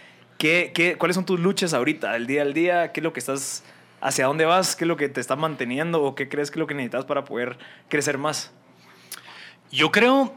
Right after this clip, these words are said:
Speaker 2: que, bueno, gra-, gracias a Dios, eh, he tenido, como decís, varios exits en varios emprendimientos. Eso no significa que en todo me ha ido bien, ¿cierto? Hay, hay muchos negocios que me ha ido mal,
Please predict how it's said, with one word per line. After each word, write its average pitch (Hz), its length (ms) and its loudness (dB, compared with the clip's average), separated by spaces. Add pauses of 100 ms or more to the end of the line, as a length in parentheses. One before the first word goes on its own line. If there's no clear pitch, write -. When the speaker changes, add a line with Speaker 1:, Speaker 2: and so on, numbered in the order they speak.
(160)
Speaker 2:
que, 156 100 2
bueno, 147 300 2
gra-, 185 260 4
gracias 190 280 2
a 151 40 2
Dios, 160 580 2
eh, 123 300 -2
he 139 60 -2
tenido, 156 280 -4
como 117 300 -4
decís, 127 480 -4
varios 139 400 0
exits - 640 -2
en 110 160 -6
varios 120 200 2
emprendimientos. 127 760 -4 (260)
Eso 139 160 2
no 190 80 4
significa 160 360 2
que - 80 -2
en 104 80 -2
todo 123 200 0
me 113 100 2
ha 113 40 2
ido 110 180 0
bien, 113 280 0
¿cierto? - 400 -4
Hay, 120 160 0
hay 120 160 2
muchos 135 380 0
negocios 113 340 -2
que 117 120 -6
me 98 60 0
ha 98 40 2
ido 104 160 -2
mal, 143 360 -2